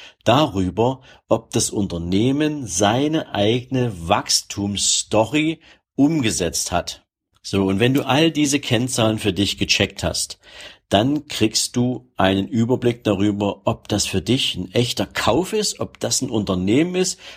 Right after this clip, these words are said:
was in seiner Substanz und in seiner Entwicklung und in seiner Prognose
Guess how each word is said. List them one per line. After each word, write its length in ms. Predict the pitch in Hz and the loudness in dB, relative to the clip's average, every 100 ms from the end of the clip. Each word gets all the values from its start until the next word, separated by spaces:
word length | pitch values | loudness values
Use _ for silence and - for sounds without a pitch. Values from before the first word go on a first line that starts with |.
| - | -2
was 160 | 95 | 0
in 100 | 104 | 2
seiner 240 | 98 95 95 | 2 2 2
Substanz 720 | - 101 - - 107 170 185 | 0 0 -2 0 0 0 0
und 80 | 113 | 0
in 140 | 101 | 2
seiner 280 | 92 92 98 | 2 2 0
Entwicklung 720 | 98 92 120 156 - 185 160 | -2 -2 0 0 2 0 0
und 120 | 107 | 0
in 120 | 101 | 0
seiner 220 | 92 90 90 | 0 0 -2
Prognose 960 | - 98 - 95 95 107 156 165 202 | -4 -6 -4 -2 2 4 2 2 -2